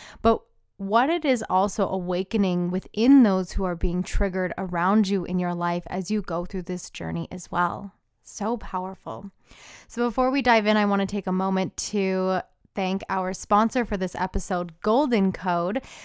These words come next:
which is a beautiful divine light language healing jewelry line that is infused with, just like I said, light language,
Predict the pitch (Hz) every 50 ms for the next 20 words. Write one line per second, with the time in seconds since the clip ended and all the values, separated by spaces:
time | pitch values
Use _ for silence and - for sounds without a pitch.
0 | - - - 220 226 220 - - 226 220 208 185 - 202 208 202 202 202 196 175
1 | - 208 202 208 233 254 262 277 277 - - - 202 190 190 196 180 170 190 190
2 | 180 170 170 190 185 185 185 185 185 185 185 - - 185 180 185 190 208 208 208
3 | 202 190 185 185 190 185 175 - - - - - - 208 196 208 202 196 196 202
4 | 196 208 208 185 170 - - 208 220 233 220 202 185 180 170 175 175 175 175 180
5 | 180 185 202 247 277 - - - - - - - - - - - - 220 214 214
6 | 220 - - 214 214 208 - - - 240 247 247 254 247 214 - 196 190 208 208
7 | 202 202 208 - - - - _ _ _ - - 185 180 180 - - 196 - 233
8 | 254 262 247 - 202 202 202 196 208 226 254 - 202 180 185 185 185 180 185 185
9 | 180 - -